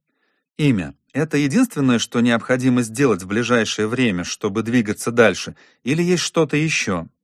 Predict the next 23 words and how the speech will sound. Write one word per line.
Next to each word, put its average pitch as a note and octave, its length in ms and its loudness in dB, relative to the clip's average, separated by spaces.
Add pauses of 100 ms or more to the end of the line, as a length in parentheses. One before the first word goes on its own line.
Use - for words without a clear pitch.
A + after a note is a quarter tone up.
(1040)
Мы A2+ 180 2
многое G#2 460 0
поймем G#2+ 460 0
из G2+ 100 -4
ответа. G#2+ 500 -4 (560)
Если E3+ 320 -2
он E3 160 0
конкретный B2 680 0
и - 140 -6
прямой, G2 560 -2
например, A2+ 600 0 (160)
«Да, G2 360 -2 (220)
только F2+ 320 -6
это», F2 360 -4 (420)
то, A#2 160 0
судя A#2 320 -2
по G2+ 100 -8
всему, A#2+ 540 -4
это A2+ 240 -4
правда. F2 460 -6 (480)
Если F#3 280 0
уклончивый, A#2 680 2
непонятный, B2+ 760 0